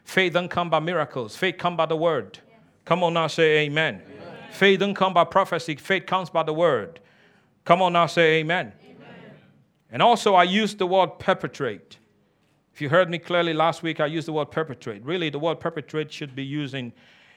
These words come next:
Speaker 1: when there is a crime that has occurred. And to be honest with you, a crime has happened. A crime has been perpetrated against believers by some deliverance ministries.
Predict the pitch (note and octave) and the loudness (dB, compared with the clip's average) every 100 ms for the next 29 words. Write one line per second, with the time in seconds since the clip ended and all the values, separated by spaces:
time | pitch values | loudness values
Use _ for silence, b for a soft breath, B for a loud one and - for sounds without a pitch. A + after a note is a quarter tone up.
0 | b b b b b - D#3 D3+ C#3+ C3+ | b b b b b -6 -4 0 -2 -2
1 | C#3 - D#3 D#3 C3+ C3 B2+ B2+ - D3 | -8 -6 -4 -4 -4 -4 -4 -6 -8 -8
2 | A2 F#2 - b b b b b b _ | -8 -14 -20 b b b b b b _
3 | _ _ _ _ _ _ _ _ _ _ | _ _ _ _ _ _ _ _ _ _
4 | - A#2 B2+ C#3 D3+ D3+ D3+ A#2 D#3 C#3 | -16 -10 -4 -2 -2 -4 -6 -4 -4 -4
5 | C3 - _ _ - C3 - D#3+ D#3 C#3+ | -6 -10 _ _ -10 -8 -4 -2 -2 -6
6 | - D#3 D3+ A2+ G#2 - A#2+ - D#3 D#3 | -2 -2 -2 -8 -10 -18 -18 -8 -4 -4
7 | D3 C3 C#3 - D#3 C#3 - D#3+ C#3 B2+ | -6 -8 -12 -8 -8 -8 -6 -6 -6 -12
8 | - b b b - A#2+ D3 D3+ C#3+ C3 | -16 b b b -12 -6 -4 -4 -4 -4
9 | C#3 D#3 C3+ A2 B2 B2+ - D3+ C#3+ B2+ | -2 -2 -4 -6 -4 -4 -4 -8 -6 -6
10 | D3 C#3 D3 C#3+ D#3 D3 - A#2+ G2+ - | -6 -6 -8 -10 -10 -10 -12 -14 -16 -20